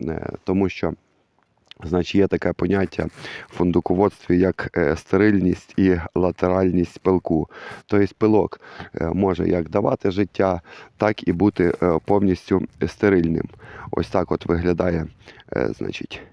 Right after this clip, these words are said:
не фокусується, е, барселонський. От, щось зловили трошки, е,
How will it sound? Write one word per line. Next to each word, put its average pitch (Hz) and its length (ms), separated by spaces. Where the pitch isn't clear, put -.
не 80 140
фокусується, - 680
е, 85 560
барселонський. 107 920
От, - 240
щось 90 260
зловили 92 400
трошки, - 440
е, 82 520